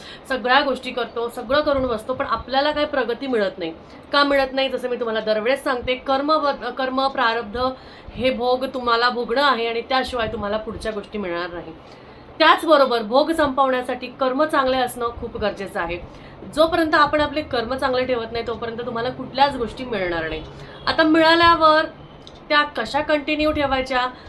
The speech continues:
तर हा मिळालंय आणि मग त्याच्यासाठी इतकं उत्साहित व्हायचं, "बापरे, बापरे, बापरे, मला मिळालं आणि आता मी इतकी आनंदी आहे." आणि आनंद झाल्यावर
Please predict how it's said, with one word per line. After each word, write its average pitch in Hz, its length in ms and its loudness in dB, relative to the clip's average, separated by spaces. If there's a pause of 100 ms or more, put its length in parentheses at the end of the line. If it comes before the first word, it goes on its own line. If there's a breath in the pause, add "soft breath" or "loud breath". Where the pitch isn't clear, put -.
(200 loud breath)
तर 277 60 -2
हा 269 220 6
मिळालंय 262 500 4
आणि 247 220 0
मग 269 120 2
त्याच्यासाठी 262 520 -2
इतकं 226 320 -6
उत्साहित 302 440 -2
व्हायचं, 254 260 -2
"बापरे, 240 220 -2
बापरे, 247 240 -4
बापरे, 233 200 -4
मला 240 160 -4
मिळालं 226 420 -2 (300 loud breath)
आणि 220 100 -2
आता 220 140 -2
मी 254 120 -2
इतकी 254 200 -2
आनंदी 254 380 4
आहे." 233 220 2
आणि 220 100 0
आनंद 247 400 0
झाल्यावर 240 500 2